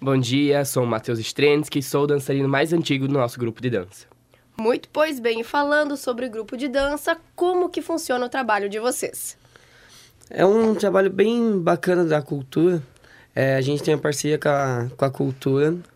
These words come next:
Speaker 3: O, as pessoas podem ir lá dançar com a gente, é um lugar aberto. É, quem quiser ver a, como funciona as danças, ver como funciona o grupo,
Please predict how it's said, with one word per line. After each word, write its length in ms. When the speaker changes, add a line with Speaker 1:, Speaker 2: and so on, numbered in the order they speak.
Speaker 3:
O, 800
as 100
pessoas 380
podem 640
ir 240
lá 280
dançar 400
com 80
a 80
gente, 400
é 40
um 160
lugar 200
aberto. 680
É, 180
quem 180
quiser 320
ver 440
a, 180
como 160
funciona 640
as 140
danças, 580
ver 140
como 180
funciona 560
o 60
grupo, 440